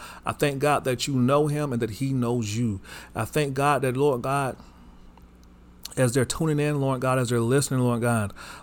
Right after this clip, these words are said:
Lord God, it's not just the, the, the, the, the natural things that are falling, falling into alignment, Lord God,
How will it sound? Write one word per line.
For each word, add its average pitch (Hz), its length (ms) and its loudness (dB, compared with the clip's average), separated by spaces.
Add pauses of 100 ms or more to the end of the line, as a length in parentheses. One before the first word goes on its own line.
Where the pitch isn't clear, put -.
Lord 135 200 4
God, 147 260 2 (2250)
it's 143 220 0
not 151 260 4
just 139 300 2
the, 127 220 2
the, 120 160 0
the, 117 180 6
the, 113 500 2
the 113 160 2
natural 135 640 4
things 127 340 0
that 120 120 2
are 117 100 0
falling, 120 460 0
falling 127 440 0
into 120 260 0
alignment, 131 460 0
Lord 127 240 -2
God, 131 360 -2